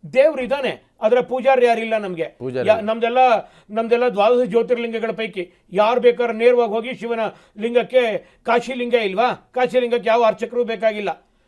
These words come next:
Speaker 1: ಶ್ರೀಶೈಲ ಲಿಂಗಕ್ಕೆ ಯಾವ ಅರ್ಚಕರು ಬೇಕಾಗಿಲ್ಲ, ಯಾರು ಬೇಕಾದ್ರೂ ಹೋಗಿ ಪೂಜೆ ಮಾಡ್ಬಿಟ್ಟು
Speaker 2: So,
Speaker 1: ಬರ್ಬೋದು.
Speaker 2: ಬೇ-, ಬೇಡ್ರ ಕಣ್ಣಪ್ಪ ಮಾಂಸ ತಂದು ಇಡ್ಬೋದು ಅಂತಂದ್ರೆ
Speaker 1: ಇಡ್ಬೋದು, ನಮ್ದೇನು ಅಭ್ಯಂತರ
Speaker 2: ಕಣ್ಣು
Speaker 1: ಇಲ್ಲ.
Speaker 2: ಕಿತ್ತು ಕೊಡ್ಬೋದು.
Speaker 1: ಕೊಡ್ಬೋದು, ಅಭ್ಯಂತರ ಇಲ್ಲ.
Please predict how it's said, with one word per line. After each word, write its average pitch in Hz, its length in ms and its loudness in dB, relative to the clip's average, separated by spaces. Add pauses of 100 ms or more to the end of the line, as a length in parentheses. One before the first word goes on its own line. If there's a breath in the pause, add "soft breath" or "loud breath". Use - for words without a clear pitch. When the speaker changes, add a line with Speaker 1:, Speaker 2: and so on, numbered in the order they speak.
(160)
Speaker 1:
ಶ್ರೀಶೈಲ 254 360 4
ಲಿಂಗಕ್ಕೆ 233 440 -2
ಯಾವ 233 160 2
ಅರ್ಚಕರು 226 360 -4
ಬೇಕಾಗಿಲ್ಲ, 196 540 -4 (180 soft breath)
ಯಾರು 226 220 2
ಬೇಕಾದ್ರೂ 240 320 2
ಹೋಗಿ 240 140 2
ಪೂಜೆ 240 200 0
ಮಾಡ್ಬಿಟ್ಟು 214 340 -6
Speaker 2:
So, 208 60 -2
Speaker 1:
ಬರ್ಬೋದು. 190 180 -4
Speaker 2:
ಬೇ-, 160 180 2
ಬೇಡ್ರ 180 240 0
ಕಣ್ಣಪ್ಪ 180 320 -2
ಮಾಂಸ 170 280 -2
ತಂದು 180 240 -2
ಇಡ್ಬೋದು 139 300 -2
ಅಂತಂದ್ರೆ 123 320 -6
Speaker 1:
ಇಡ್ಬೋದು, 359 380 2
ನಮ್ದೇನು 269 340 0
ಅಭ್ಯಂತರ 311 300 0
Speaker 2:
ಕಣ್ಣು 190 120 4
Speaker 1:
ಇಲ್ಲ. 190 100 0
Speaker 2:
ಕಿತ್ತು 185 220 -4
ಕೊಡ್ಬೋದು. 156 380 -2
Speaker 1:
ಕೊಡ್ಬೋದು, 302 600 -2
ಅಭ್ಯಂತರ 233 380 -2
ಇಲ್ಲ. 156 180 -6